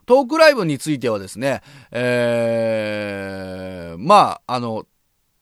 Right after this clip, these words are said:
またエルオーティーの方で、エルオーティーの方で、えー、ポッドキャスト配信、えー、しますので、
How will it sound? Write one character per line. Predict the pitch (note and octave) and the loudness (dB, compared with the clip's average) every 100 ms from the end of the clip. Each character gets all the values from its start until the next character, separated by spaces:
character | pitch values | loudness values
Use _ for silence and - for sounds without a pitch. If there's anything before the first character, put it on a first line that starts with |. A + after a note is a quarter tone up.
| _ | _
ま | - A3+ | 0 4
た | E3 G#2+ - _ | 4 2 -2 _
エ | C3+ E3 | -2 4
ル | |
オ | G#3+ | 4
ー | G#3+ | 4
テ | D4+ B3+ | 0 0
ィ | D3 | -2
ー | A2 | -4
の | F2+ | -6
方 | A2+ C3 | -2 -2
で、 | G2+ G#2+ F2+ | -2 -4 -4
エ | D3 | -2
ル | |
オ | F#3+ | -2
ー | |
テ | A#3+ | -2
ィ | |
ー | G#3 | -2
の | |
方 | C3+ A2 | 0 2
で、 | C3+ G#2+ - - - | 2 2 -4 -20 -14
え | - A#2+ A2+ A2 G#2+ G#2 G2+ | -8 -4 -2 -2 -2 -4 -6
ー、 | |
ポ | C#3+ | -6
ッ | |
ド | D3+ | -4
キ | E3+ | -2
ャ | F#3+ | 0
ス | |
ト | F#3+ | 4
配 | C4 A#3+ | 6 6
信、 | - C3 F#2+ - _ _ | 2 -4 -8 -14 _ _
え | G#2 G2 F#2+ | -14 -14 -12
ー、 | |
し | F#2+ A3 | -6 2
ま | A3 | 2
す | F3+ | 2
の | G3+ A2 | -2 0
で、 | B2+ A2 | 0 0